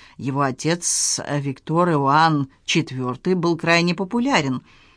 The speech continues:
Молодой князь пока что предаётся развесёлой жизни, тратит деньги». «А великая княгиня?» — задала вопрос Таня. Её не занимали великосветские новости, но ей хотелось до смерти,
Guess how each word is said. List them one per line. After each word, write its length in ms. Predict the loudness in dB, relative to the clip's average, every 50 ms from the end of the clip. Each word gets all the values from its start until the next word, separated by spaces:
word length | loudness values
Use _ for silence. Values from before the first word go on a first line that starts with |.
| -14 -6
Молодой 400 | 0 2 2 2 4 2 0 0
князь 440 | 0 0 0 0 2 0 0 -2 -4
пока 360 | -4 -4 -2 -2 0 0 0
что 380 | -2 -2 -4 -2 0 0 -2 -2 -6 _ _ _ _ _ _ _ _ _ _ _ _ _ _ _ _ _ _ _ _ -12
предаётся 580 | -10 -10 -8 -6 -4 0 0 0 0 2 0 0
развесёлой 540 | 0 0 0 0 0 0 2 2 2 2
жизни, 720 | 2 2 2 2 2 2 0 0 0 0 0 -2 -4 -6 -10 _ _ _ -4
тратит 440 | 0 2 2 2 2 0 -2 -2 0
деньги». 440 | 0 0 0 0 0 -2 -6 -10 -12 _ _ _ _ _ _ _ _ _ _ _
«А 120 | 2 4 4
великая 460 | 6 4 4 4 2 2 2 2 2
княгиня?» — 600 | 2 0 0 0 0 0 0 0 0 2 0 -2
задала 360 | -2 -4 -4 -2 -2 0 2 2
вопрос 380 | 0 0 -2 -4 -6 -6 -6
Таня. 460 | -4 -2 -2 0 0 -2 -2 -4 -8 _ _ _ _ _ _ _ _ _ -8
Её 360 | -6 -2 0 2 2 4 4 4
не 140 | 2 2
занимали 520 | 2 2 2 2 4 4 4 2 2 2 2
великосветские 760 | 0 0 -2 -2 -2 -2 -2 -2 -4 -4 -4 -2 -2 0 0
новости, 440 | 0 0 0 -2 -4 -4 -4 -2
но 100 | 0 0
ей 180 | 2 2 0 0
хотелось 460 | 0 -2 -4 -2 -2 -2 -2 -2 -2
до 160 | -2 -2 -4 -4
смерти, 460 | -2 -4 -4 -4 -2 -2 -4 -4